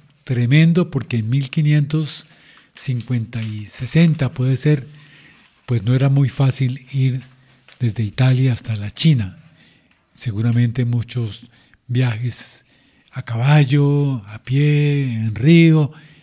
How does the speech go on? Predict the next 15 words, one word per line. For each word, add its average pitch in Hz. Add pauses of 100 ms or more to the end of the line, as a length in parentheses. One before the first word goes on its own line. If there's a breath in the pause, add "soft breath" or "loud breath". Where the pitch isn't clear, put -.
(160 loud breath)
Esto 165
no 180
fue 165
un 165
viajecito 139
de 127
turismo 123
como 110
los 101
que -
hoy 117
tenemos 123 (200 soft breath)
con 107
todo 131
pagado, 107